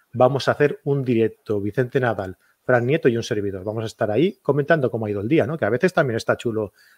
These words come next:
hablar sobre, sobre fotografía sin tener que tratar un tema específico, ¿vale? Así que os invito a que os apuntéis, que ya os digo que no necesariamente tenéis que pagar. Si queréis pagar, de coña, porque vais a tener todo este <laughs> contenido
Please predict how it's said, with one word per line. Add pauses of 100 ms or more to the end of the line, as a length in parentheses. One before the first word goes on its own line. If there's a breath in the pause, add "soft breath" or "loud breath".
hablar
sobre,
sobre
fotografía
sin
tener
que
tratar
un
tema (400)
específico,
¿vale? (420 soft breath)
Así
que (280)
os
invito
a
que
os
apuntéis,
que
ya
os
digo
que
no
necesariamente
tenéis
que
pagar.
Si
queréis
pagar, (880 soft breath)
de
coña, (160)
porque
vais
a
tener
todo
este
<laughs>
contenido